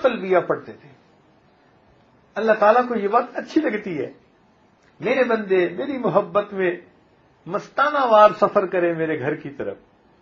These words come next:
आशिकाना सफर करें मेरे घर की तरफ। औरतों को हुक्म दिया कि तुम आहिस्ता पढ़ो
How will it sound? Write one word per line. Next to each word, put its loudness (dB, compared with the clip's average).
आशिकाना -4
सफर 0
करें -2
मेरे -2
घर -6
की -10
तरफ। -14
औरतों 2
को 2
हुक्म 0
दिया 2
कि -10
तुम -8
आहिस्ता -2
पढ़ो 0